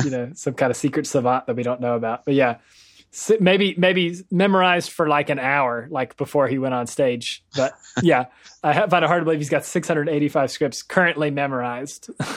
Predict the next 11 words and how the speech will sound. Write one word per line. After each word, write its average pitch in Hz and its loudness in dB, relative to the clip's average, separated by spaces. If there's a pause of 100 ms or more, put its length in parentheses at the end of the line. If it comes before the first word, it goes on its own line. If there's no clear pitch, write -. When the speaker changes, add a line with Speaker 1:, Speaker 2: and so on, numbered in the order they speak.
(240)
Speaker 2:
Yeah, 104 0
he 127 -8
wouldn't 131 -4
have 123 -2
room 120 0
for 120 -8
anything 107 -4
else 87 -12
at - -20
that 98 -6
point. 80 -14